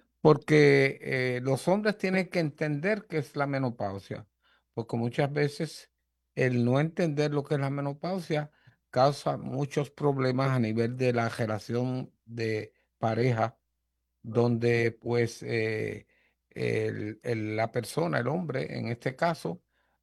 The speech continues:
pues, no entiende bien qué es lo que está pasando con su esposa, que ha llegado a los cuarenta y cinco, a los cincuenta años,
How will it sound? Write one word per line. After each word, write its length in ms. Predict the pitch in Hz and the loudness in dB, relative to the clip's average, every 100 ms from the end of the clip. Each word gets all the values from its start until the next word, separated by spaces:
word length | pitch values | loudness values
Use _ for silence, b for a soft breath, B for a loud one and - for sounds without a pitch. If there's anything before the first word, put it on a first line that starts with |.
| _ | _
pues, 320 | 127 123 117 | 2 2 2
no 180 | 123 147 | 2 2
entiende 520 | 160 190 190 180 180 | 2 2 2 2 0
bien 300 | 165 180 175 | 4 2 4
qué 100 | 185 | 0
es 100 | 165 | 0
lo 120 | 165 | -2
que 100 | 165 | -2
está 200 | 160 175 | 0 0
pasando 540 | 170 156 170 175 170 165 | 0 -2 -4 -2 -6 -4
con 180 | 170 | -4
su 140 | 147 170 | 0 0
esposa, 560 | 160 185 233 226 175 | 0 2 2 2 -2
que 160 | - 139 | 2 2
ha 80 | 139 | 2
llegado 460 | 147 143 147 147 | 2 4 4 2
a 40 | 143 | -2
los 100 | 131 | -2
cuarenta 360 | 139 127 117 | -2 -2 -6
y 40 | 123 | -8
cinco, 580 | - 202 220 190 156 147 | -2 -2 -2 -4 -2 -2
a 40 | |
los 120 | 110 - | -4 -6
cincuenta 580 | 110 - 147 147 160 | -8 -6 -8 0 2
años, 280 | 185 202 185 | 2 0 -4